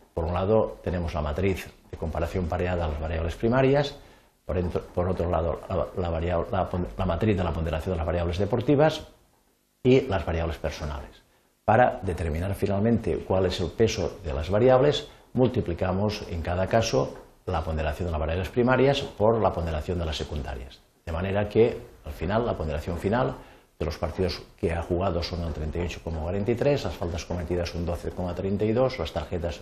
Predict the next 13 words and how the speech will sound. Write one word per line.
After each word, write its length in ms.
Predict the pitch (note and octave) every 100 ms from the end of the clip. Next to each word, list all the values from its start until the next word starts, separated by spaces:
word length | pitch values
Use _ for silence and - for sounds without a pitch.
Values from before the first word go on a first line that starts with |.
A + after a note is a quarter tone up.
| -
el 140 | F#2
ocho, 460 | B2 - B2+ C3+ C3 - - _ -
el 100 | F#2
posicionamiento 680 | E2 D#2 D#2+ F2+ F#2+ F2+ E2+
táctico 460 | F2+ E2+ - E2
el 40 | E2
veintitrés 440 | D#2+ D#2+ E2+ F2
por 180 | - G2+
cien, 420 | - C3 C#3 - -
la 80 | E2
edad 260 | D#2+ F2
el 120 | F2+ A2
ocho 460 | A#2+ - C#3 -